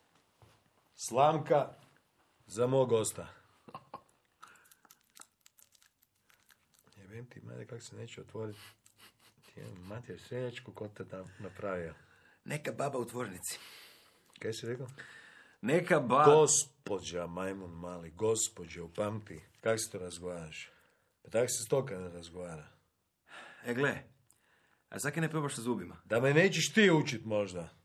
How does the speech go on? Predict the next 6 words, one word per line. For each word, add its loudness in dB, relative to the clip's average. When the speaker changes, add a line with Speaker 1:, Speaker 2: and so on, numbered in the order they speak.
Speaker 2:
Kako -14
hoćeš. -16
Speaker 1:
Kaj 2
veliš 2
zubima, -2
a? -12